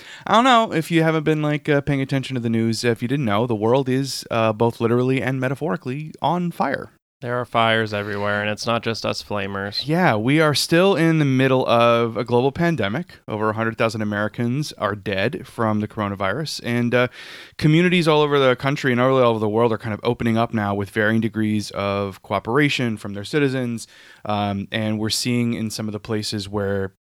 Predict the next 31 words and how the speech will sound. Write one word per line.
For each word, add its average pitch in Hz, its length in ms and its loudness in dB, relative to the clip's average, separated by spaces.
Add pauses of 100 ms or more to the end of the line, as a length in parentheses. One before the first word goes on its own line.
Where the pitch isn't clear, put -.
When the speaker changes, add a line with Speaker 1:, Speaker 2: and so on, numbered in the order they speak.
(120)
Speaker 1:
they 107 160 -2
have 101 180 -6
opened 101 260 -2
up 95 200 -8
earlier 143 500 2
that, 98 420 -8
uh, 76 180 -14 (120)
cases 101 380 -8
are 92 80 -8
rising 131 420 2
again, 117 420 -2
and 98 80 -6
we 95 100 -10
could 98 180 -14
be 107 80 -6
looking 95 340 -8
at, 90 220 -8 (260)
over 98 160 -6
the 107 80 0
summer, 117 400 -2
a 117 80 0
new, 131 300 -4
uh, 131 240 -6 (400)
a 127 80 -2
new, 139 420 -2
uh, 135 260 -2
rash 139 380 -2
of, 139 460 -10
of 143 400 -10 (580)
coronavirus 156 520 0
outbreaks. 113 500 -4